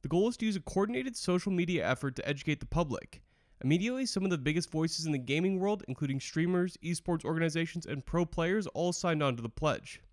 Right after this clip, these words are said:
In addition, a video featuring twenty-six big names in the gaming world helped spread the word as well.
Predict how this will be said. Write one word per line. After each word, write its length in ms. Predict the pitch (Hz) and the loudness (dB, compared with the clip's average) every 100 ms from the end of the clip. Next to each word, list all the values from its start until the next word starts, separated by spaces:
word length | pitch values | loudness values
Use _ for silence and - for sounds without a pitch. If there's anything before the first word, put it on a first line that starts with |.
| _ _ _ _ _ _ _ - | _ _ _ _ _ _ _ 0
In 60 | |
addition, 480 | 156 160 180 233 233 - | 2 4 2 0 -2 -4
a 60 | |
video 260 | 147 202 202 | 0 2 2
featuring 320 | 202 - 180 | 0 -2 -2
twenty-six 540 | - 190 233 - 226 | 0 0 0 0 -4
big 300 | - 131 170 | 0 2 4
names 260 | 185 185 175 | 4 4 2
in 80 | 170 | 0
the 60 | |
gaming 340 | 147 147 175 202 | 2 2 2 2
world 300 | 202 214 214 | 2 2 -2
helped 260 | - 170 | -2 -2
spread 320 | - - 160 151 | -4 0 0 2
the 100 | 147 | 2
word 280 | 143 139 - | 2 2 0
as 220 | 135 123 | -4 -2
well. 340 | 123 123 - | 0 0 -2